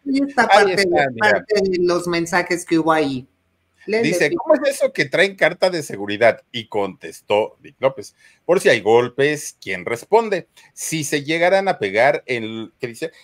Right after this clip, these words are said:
Speaker 2: En lo que entra la seguridad a separar, ¿cómo quedan con un mal golpe?".
Speaker 1: Nunca le entendí, pero bueno, me
Speaker 2: ¿No?
Speaker 1: imagino que sí.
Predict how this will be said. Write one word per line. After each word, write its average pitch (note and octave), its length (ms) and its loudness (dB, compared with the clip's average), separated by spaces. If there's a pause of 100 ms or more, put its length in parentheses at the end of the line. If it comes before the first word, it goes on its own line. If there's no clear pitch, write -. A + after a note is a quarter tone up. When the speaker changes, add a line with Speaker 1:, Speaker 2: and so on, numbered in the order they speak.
(140)
Speaker 2:
En A#2+ 120 -4
lo B2 140 0
que - 200 -8 (100)
entra B2+ 580 0
la C3+ 140 -2
seguridad G#2 560 -2
a - 80 -2
separar, B2 560 0 (340)
¿cómo C#3 300 -2
quedan B2+ 300 -2
con G2+ 220 -6
un A#2+ 200 -6
mal A#2 240 -4
golpe?". F#3+ 440 0 (1160)
Speaker 1:
Nunca A2+ 380 -2
le B2 100 0
entendí, A2+ 640 -6
pero G#2+ 260 -6
bueno, B2+ 280 -8
me A#2+ 120 -4
Speaker 2:
¿No? A2 40 -4
Speaker 1:
imagino A2 480 -4
que A2 80 -20
sí. C3+ 240 -10